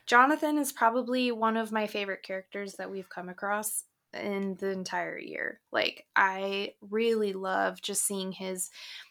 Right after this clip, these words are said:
empathy and care and concern and, yeah, love truly showing through in the text. And we'll cover more of that later, but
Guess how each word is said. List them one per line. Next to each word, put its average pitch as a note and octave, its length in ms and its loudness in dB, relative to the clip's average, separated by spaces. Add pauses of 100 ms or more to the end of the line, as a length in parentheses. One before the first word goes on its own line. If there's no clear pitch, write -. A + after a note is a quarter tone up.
(260)
empathy A#3+ 480 2
and G3 140 -2
care A3+ 340 0
and G#3 120 -2
concern G#3 760 -2
and, G3 640 -2 (480)
yeah, G#3+ 360 10
love G3 600 6
truly G3 480 0 (240)
showing G#3+ 400 4
through G3+ 240 -4
in G3 80 -2
the F#3 80 -4
text. - 380 -2
And G3 140 -4
we'll G#3 120 4
cover A#3 340 4
more G3+ 200 4
of G3+ 80 2
that G3+ 200 2
later, G#3 340 2
but F#3+ 260 0